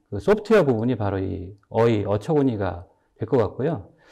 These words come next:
어, 앞서 그 김재민 이사님이 설명드린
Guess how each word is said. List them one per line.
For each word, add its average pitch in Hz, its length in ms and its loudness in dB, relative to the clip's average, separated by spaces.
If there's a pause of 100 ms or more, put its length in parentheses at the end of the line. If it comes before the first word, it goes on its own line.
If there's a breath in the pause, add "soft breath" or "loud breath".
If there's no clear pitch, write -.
(380 soft breath)
어, 120 540 -2
앞서 160 440 2
그 139 640 4
김재민 165 360 6
이사님이 151 380 6
설명드린 131 800 0